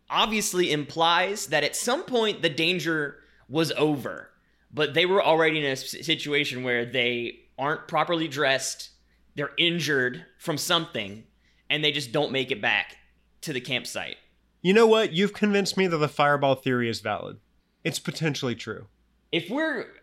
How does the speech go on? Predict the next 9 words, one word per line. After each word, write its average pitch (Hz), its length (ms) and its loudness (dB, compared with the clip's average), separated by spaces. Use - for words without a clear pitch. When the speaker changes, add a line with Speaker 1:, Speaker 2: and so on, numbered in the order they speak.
Speaker 1:
operating 202 380 0
under 185 100 0
the 175 80 -2
assumption 165 600 -4
that 123 180 0
some 165 420 -2
sort 160 280 -2
of 131 400 -4
panic, 156 680 -4